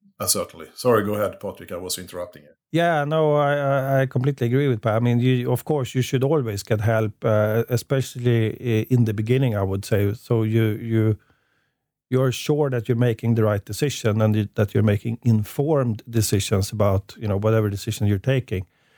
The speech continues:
Speaker 2: But, but get help, definitely. Um, I think, uh, over time, of course, as, as, you know, things become, uh,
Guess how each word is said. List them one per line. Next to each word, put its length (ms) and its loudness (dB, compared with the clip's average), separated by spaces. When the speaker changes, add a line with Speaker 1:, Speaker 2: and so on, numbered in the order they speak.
Speaker 2:
But, 200 -6
but 180 -2
get 160 -4
help, 420 -2
definitely. 640 0
Um, 540 2
I 100 -2
think, 480 -4
uh, 140 -12
over 280 0
time, 640 0
of 180 -2
course, 340 0
as, 220 -2
as, 240 -2
you 60 2
know, 120 2
things 340 -2
become, 680 0
uh, 480 4